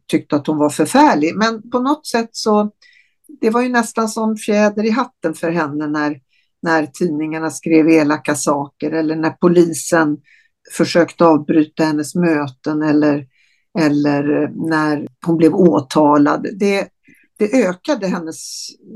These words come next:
ryktbarhet, kan vi lugnt säga. Och då kom det ännu fler till hennes möten för att se om det skulle hända något spektakulärt.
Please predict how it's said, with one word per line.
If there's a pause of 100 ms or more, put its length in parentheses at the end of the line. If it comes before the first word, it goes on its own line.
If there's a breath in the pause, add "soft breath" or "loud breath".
(240)
ryktbarhet, (100)
kan
vi
lugnt
säga. (220 loud breath)
Och
då
kom
det
ännu
fler
till
hennes
möten (500)
för
att
se
om
det
skulle
hända
något
spektakulärt.